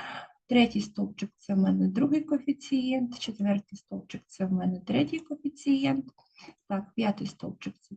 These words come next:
п'ятий коефіцієнт, і останній стовпчик — це наш шостий, останній вільний член. Так. Давайте заповнювати тепер будемо.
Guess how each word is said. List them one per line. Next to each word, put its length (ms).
п'ятий 320
коефіцієнт, 840
і 80
останній 400
стовпчик — 480
це 140
наш 180
шостий, 680
останній 680
вільний 420
член. 480
Так. 580
Давайте 460
заповнювати 800
тепер 320
будемо. 500